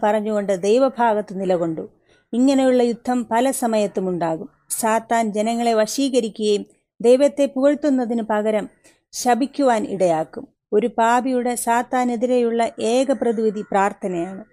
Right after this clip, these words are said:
പ്രാർത്ഥന ഒരു യുദ്ധമുറയാണ്. എന്നാൽ അതിശയമെന്ന് പറയട്ടെ,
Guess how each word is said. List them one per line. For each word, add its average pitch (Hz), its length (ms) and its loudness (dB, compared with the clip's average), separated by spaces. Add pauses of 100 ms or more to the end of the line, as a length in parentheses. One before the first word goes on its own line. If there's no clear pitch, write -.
(360)
പ്രാർത്ഥന 233 600 0 (100)
ഒരു 202 160 0
യുദ്ധമുറയാണ്. 185 960 -2 (340)
എന്നാൽ 214 440 0
അതിശയമെന്ന് 220 760 0
പറയട്ടെ, 214 560 -2